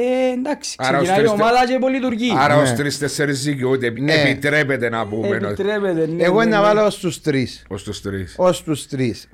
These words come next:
Speaker 3: Που
Speaker 2: Και
Speaker 3: για-
Speaker 2: σημαίνει ότι οι άλλοι οκτώ πρέπει να έχουν φανταστική απόδοση. Απλώς να είναι στην καλή τους μέρα.
Speaker 3: Στην καλή τους μέρα.
Speaker 1: Ε, βάζω εγώ, όποτε ήμουν στην καλή μου μέρα, έπαιζα όσο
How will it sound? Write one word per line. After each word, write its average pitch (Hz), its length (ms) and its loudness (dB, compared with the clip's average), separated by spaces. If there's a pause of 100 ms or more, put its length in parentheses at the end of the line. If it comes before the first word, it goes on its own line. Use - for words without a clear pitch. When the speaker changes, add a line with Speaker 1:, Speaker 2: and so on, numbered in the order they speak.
Speaker 3:
Που 156 80 -2
Speaker 2:
Και 147 60 4
Speaker 3:
για- 147 120 2
Speaker 2:
σημαίνει 170 300 2
ότι 143 200 0
οι 143 60 2
άλλοι 139 240 2
οκτώ 131 380 0
πρέπει 127 360 -2
να 120 160 -2
έχουν 117 420 -2
φανταστική 117 640 -4
απόδοση. 107 480 -6
Απλώς 214 300 -4
να 240 120 -2
είναι 240 100 -2
στην 226 220 -6
καλή 175 220 0
τους 175 180 -2
μέρα. 131 180 -2
Speaker 3:
Στην 240 160 -4
καλή 220 220 2
τους 208 160 0
μέρα. 147 420 0
Speaker 1:
Ε, 214 40 -6
βάζω 208 160 -2
εγώ, 180 120 -2
όποτε 185 260 0
ήμουν 185 140 -4
στην 185 180 -12
καλή 147 180 -4
μου 165 140 -6
μέρα, 185 300 -2
έπαιζα 196 320 -2
όσο 196 480 -4